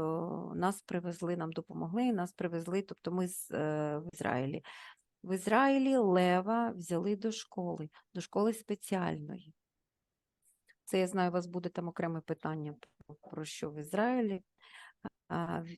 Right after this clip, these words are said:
тобто він ходить в школу. Ця школа до двадцяти одного року. А, тобто він з-, тобто він, він, він займається, в нього є,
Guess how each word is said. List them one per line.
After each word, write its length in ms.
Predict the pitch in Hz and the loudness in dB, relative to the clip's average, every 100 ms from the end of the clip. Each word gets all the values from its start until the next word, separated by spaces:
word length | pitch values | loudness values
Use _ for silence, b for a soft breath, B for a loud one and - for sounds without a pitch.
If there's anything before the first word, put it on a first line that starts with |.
| - | -12
тобто 240 | 165 - | -10 -2
він 220 | 190 254 | 2 2
ходить 440 | 247 214 202 220 220 | 4 4 4 2 -2
в 40 | |
школу. 560 | - - - 160 151 151 - - | -10 -8 -2 0 0 -4 -6 2
Ця 120 | 190 | 4
школа 600 | 185 - 185 208 233 247 | 4 -4 2 4 6 4
до 200 | 202 185 | 2 0
двадцяти 680 | 185 190 190 - 175 - 185 | 0 0 0 -2 -2 0 0
одного 480 | 185 165 165 165 | 0 -2 -4 -4
року. 460 | 170 160 160 - 190 - _ _ _ _ _ _ _ _ _ _ _ _ _ _ _ _ _ _ _ | -4 -6 -8 -16 -18 -20 _ _ _ _ _ _ _ _ _ _ _ _ _ _ _ _ _ _ _
А, 640 | - 147 147 147 160 - - | -4 -2 0 -2 -4 -6 -10
тобто 240 | - - | -14 -4
він 180 | 175 185 | 0 0
з-, 120 | 170 - | -2 -12
тобто 280 | - 165 175 | -12 -6 -4
він, 260 | 175 185 - | 0 0 0
він, 340 | 170 180 160 | 0 0 0
він 260 | 151 170 156 | -2 -2 0
займається, 1080 | 160 160 208 277 285 262 - 240 226 214 | 0 2 2 2 0 -2 -2 0 2 0
в 120 | 196 | -2
нього 340 | 165 160 151 160 | -6 -6 -6 -6
є, 260 | 160 156 | -4 -6